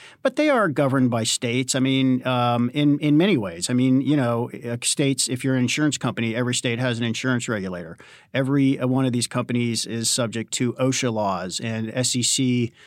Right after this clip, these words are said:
uh, Securities and Exchange Commission regulations. And there's a long list of things these comp-, you know, laws these companies have to comply with. And she doesn't say, "Well, we want to streamline this whole structure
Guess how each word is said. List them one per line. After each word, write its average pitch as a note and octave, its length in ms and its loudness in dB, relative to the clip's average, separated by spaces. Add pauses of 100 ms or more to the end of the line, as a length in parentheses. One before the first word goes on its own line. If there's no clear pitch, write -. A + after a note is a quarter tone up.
(220)
uh, A2+ 140 0
Securities B2+ 380 0
and B2 80 2
Exchange B2+ 420 0
Commission A#2 400 -2
regulations. G#2 800 -4
And B2 180 2
there's C3 140 2
a - 20 2
long F3 460 4
list D3 420 0 (360)
of B2 360 0
things C3 240 4
these B2+ 240 0
comp-, - 360 -4
you D#3+ 120 2
know, B2+ 120 2
laws C#3 360 2
these C3+ 180 2
companies C3 400 2
have C3 160 0
to - 60 -4
comply F3+ 400 2
with. B2 280 0 (320)
And D3 140 2
she - 100 2
doesn't A#3+ 280 4
say, E3 440 2
"Well, C#3 140 2
we D#3+ 100 6
want E3 180 6
to C3 60 2
streamline E3+ 760 4
this D3 160 4
whole C#3 200 2
structure B2 680 0